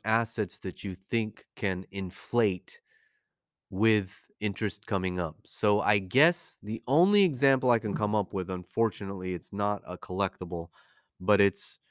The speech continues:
rental real estate. So it's real estate where you're going to be able to force appreciation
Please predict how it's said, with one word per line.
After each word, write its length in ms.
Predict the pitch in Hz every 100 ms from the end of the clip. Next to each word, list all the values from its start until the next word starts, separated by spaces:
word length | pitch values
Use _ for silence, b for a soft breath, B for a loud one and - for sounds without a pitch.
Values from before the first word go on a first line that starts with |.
| _ -
rental 500 | 92 113 117 120 110
real 280 | 95 101 92
estate. 500 | 82 - 82 78 -
So 160 | - 110
it's 180 | -
real 360 | 104 117 190 233
estate 520 | 202 - 110 101 98
where 140 | 107 107
you're 120 | 107
going 380 | 101 127 139 139
to 60 |
be 180 | 110 107
able 140 | 101
to 80 | 95
force 480 | - - 139 180 -
appreciation 880 | 139 113 90 - 87 82 - 90